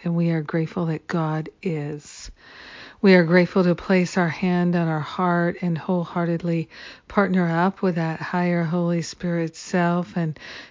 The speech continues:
to relinquish any sense of separation, any sense of aloneness or having to sacrifice. We are grateful and thankful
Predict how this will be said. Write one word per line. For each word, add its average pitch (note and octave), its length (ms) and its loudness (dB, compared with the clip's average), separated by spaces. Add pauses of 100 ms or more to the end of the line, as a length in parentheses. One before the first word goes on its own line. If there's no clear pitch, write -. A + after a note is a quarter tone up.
to F#3+ 140 2
relinquish F#3 720 4
any F3+ 460 2
sense E3+ 500 -2
of D#3+ 120 -6
separation, E3 800 -4
any D#3+ 220 -2
sense E3+ 480 -6
of D#3+ 160 -4 (420)
aloneness E3+ 1120 0
or D3+ 300 -4 (320)
having F3+ 340 2
to E3 100 -4
sacrifice. D#3+ 1120 -4
We F3 160 2
are E3 120 2
grateful F3 720 -2
and D#3+ 280 -2
thankful E3 760 -2